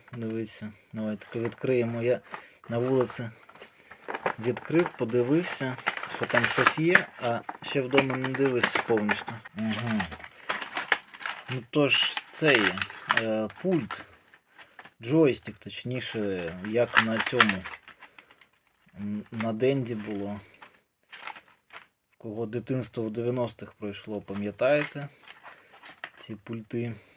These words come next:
з характерними кнопками. А, тепер, бачите, приставка вже така, типу, маленька. Три-, трьохдюймовий екранчик, як на телефоні. Можна грати як в приставку. Типу,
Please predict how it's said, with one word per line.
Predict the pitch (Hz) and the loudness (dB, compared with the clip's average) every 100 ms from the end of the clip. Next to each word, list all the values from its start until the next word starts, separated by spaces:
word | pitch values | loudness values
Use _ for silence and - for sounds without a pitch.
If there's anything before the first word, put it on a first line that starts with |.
| _ | _
з | _ | _
характерними | 107 104 - 120 110 110 110 | -10 -10 -6 -4 -2 -2 -4
кнопками. | - 117 104 - 110 104 _ _ _ _ _ _ _ _ - - - - _ _ _ _ _ _ _ _ - - - - - _ | -4 -6 -6 -6 -4 -6 _ _ _ _ _ _ _ _ -10 -10 -10 -20 _ _ _ _ _ _ _ _ -20 -20 -20 -20 -20 _
А, | 143 165 143 117 | -2 0 2 0
тепер, | - 147 180 160 | 0 6 10 12
бачите, | 156 151 - | 12 10 2
приставка | - 147 - 156 135 143 | 2 2 10 10 10 2
вже | 117 131 | 0 0
така, | 127 - 131 | 0 4 4
типу, | 123 127 | 2 -4
маленька. | 123 127 156 180 170 120 110 107 - _ _ _ _ _ _ | -2 2 4 4 0 0 0 -2 -12 _ _ _ _ _ _
Три-, | - 127 - | -2 -2 -2
трьохдюймовий | - 123 123 131 117 131 131 135 127 123 127 - | -6 -2 2 2 2 0 2 4 4 4 2 0
екранчик, | 117 156 160 170 - - | -2 4 4 2 -4 -6
як | 110 117 | -6 -4
на | 107 | -2
телефоні. | 117 117 113 117 113 | 0 0 0 0 0
Можна | 117 120 120 113 | 0 -2 -4 0
грати | 120 117 117 | 4 4 2
як | 110 - | -6 -6
в | |
приставку. | 127 120 156 160 - - - - - - - - _ _ _ | -10 4 6 6 2 -14 -14 -18 -18 -18 -20 -20 _ _ _
Типу, | - - - 101 98 95 | -14 -12 -8 -6 -6 -6